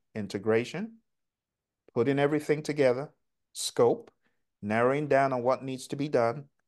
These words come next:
schedule, developing the timeline, cost, budgeting, quality, determining the quality standards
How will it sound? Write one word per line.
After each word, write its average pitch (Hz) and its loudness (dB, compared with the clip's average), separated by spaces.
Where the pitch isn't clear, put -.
schedule, 131 0
developing 117 0
the 160 -4
timeline, 131 -2
cost, - 2
budgeting, 151 0
quality, 117 0
determining 127 -2
the 113 -2
quality 123 -2
standards 123 -6